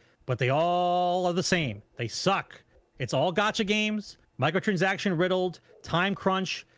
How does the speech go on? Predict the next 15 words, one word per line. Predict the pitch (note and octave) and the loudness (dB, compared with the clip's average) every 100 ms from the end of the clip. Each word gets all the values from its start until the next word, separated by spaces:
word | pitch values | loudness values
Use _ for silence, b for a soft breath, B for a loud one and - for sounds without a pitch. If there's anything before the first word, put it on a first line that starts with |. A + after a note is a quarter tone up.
| b | b
time | - D#3 F3+ F#3+ | -2 0 2 2
bullshit, | F#3+ F3+ - F#3+ F#3+ _ b | 2 2 0 0 -2 _ b
energy | C#3+ F3+ G3 F#3 | 0 2 2 0
saving | F3+ G3 F#3+ F#3 F#3+ F#3 C#3+ - - | 0 0 0 0 0 -2 -6 -14 -2
bullshit. | F3 G#3 - A#2 - b b b | 0 0 -2 -4 -6 b b b
And | D3+ E3 | -2 2
so | F3 E3+ | 0 2
after | C#3 C#3+ G3+ | 0 0 0
a | G#3 | 2
while, | B3 C4 G#3+ G#3 b b - | 2 2 0 -4 b b -6
the | A#2+ | -4
same | - D#3+ F3 G3 | 0 0 0 0
thing's | G#3 G#3 E3 | 0 0 0
gonna | G3+ | 0
happen. | E3 D#3 A2+ G#2+ | 2 0 -4 -12